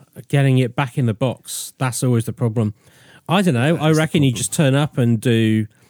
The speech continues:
Speaker 1: a really sketchy Ouija board session, and then
Speaker 2: Yeah.
Speaker 1: <laughs> just, there we go. Yeah, I don't know what it is, but you've got something. I'll s-, <laughs> I'll,
Speaker 2: <laughs>
Speaker 1: that, that'll be two thousand pounds, please. Thank you.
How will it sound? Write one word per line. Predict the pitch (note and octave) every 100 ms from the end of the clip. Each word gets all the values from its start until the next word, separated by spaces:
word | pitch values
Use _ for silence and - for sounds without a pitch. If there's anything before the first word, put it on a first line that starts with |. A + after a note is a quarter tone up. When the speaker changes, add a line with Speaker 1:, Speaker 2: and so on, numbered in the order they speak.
| _
Speaker 1:
a | -
really | B2 C#3+ C3+ B2 A#2+
sketchy | - - C3+ - D3+
Ouija | A#2+ C#3+ B2+
board | A2+ A2
session, | A#2 A#2+ - B2 G#2 - -
and | C3
then | A#2+ A#2 A2 A2+ _ _ - -
Speaker 2:
Yeah. | C#3+ A#2 F#2+ - D#3+
Speaker 1:
<laughs> | -
just, | F#3+ - F#3 - B2 -
there | D#3 D3
we |
go. | C3+ C3+ - - C3+ - - - -
Yeah, | F#3+ -
I | D#3
don't | F3
know | F3+
what | D#3+ F3
it | D#3+
is, | D#3+ C3 C3 -
but | E3 E3+
you've | D#3 C3+
got | D3+ C3+
something. | C3 A#2+ A#2+ A2+ - _
I'll | -
s-, | C3 A#2+
<laughs> |
I'll, | C#3
Speaker 2:
<laughs> | -
Speaker 1:
that, | E3 D3 C3 C#3 D3 C#3 A2+ - - G#2+ E3 D#3 E3 D3
that'll | E3+
be | C#3+ D3
two | - - D3+
thousand | C#3+ C3 A#2+
pounds, | B2 A2
please. | - G2+ G#2
Thank | G#2
you. | G#2